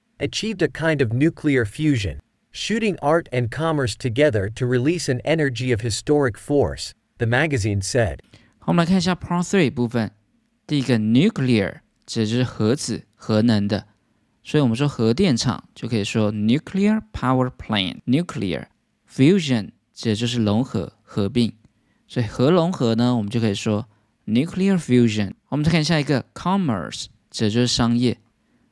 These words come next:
Speaker 2: The world of commerce and industry，指的就是工商界的意思，commerce。而它的一个形容词变化呢，commercial，指的就是商业性的，或者呢，它也可以当成是商业广告，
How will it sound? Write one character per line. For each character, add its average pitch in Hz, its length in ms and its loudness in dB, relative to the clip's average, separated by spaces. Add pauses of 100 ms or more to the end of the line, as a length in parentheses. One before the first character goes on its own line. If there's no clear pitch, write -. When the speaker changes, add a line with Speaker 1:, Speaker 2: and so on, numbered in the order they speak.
(160)
Speaker 2:
The 113 120 2
world 160 560 2
of 123 320 -2
commerce 123 640 -2 (140)
and 117 240 -2
industry， 117 720 -4
指 113 140 0
的 101 60 2
就 123 140 0
是 117 260 -2
工 135 240 0
商 127 280 0
界 117 200 -2
的 90 120 -6
意 98 120 -4
思， - 220 -8 (140)
commerce。 131 640 -2 (680)
而 131 80 -4
它 185 120 4
的 175 100 4
一 170 40 0
个 175 80 2
形 139 200 0
容 156 140 0
词 135 140 -2
变 131 200 2
化 127 200 2
呢， 117 320 -2
commercial， 107 920 -2 (420)
指 - 140 -6
的 98 60 -2
就 110 100 0
是 120 60 2
商 143 300 0
业 147 140 0
性 127 320 -2
的， - 200 -8 (420)
或 - 140 -2
者 139 120 0
呢， 110 160 2
它 131 120 0
也 127 60 2
可 113 40 0
以 110 40 2
当 120 120 0
成 113 80 2
是 107 80 -6
商 127 260 -2
业 131 120 0
广 - 240 -8
告， 117 280 -2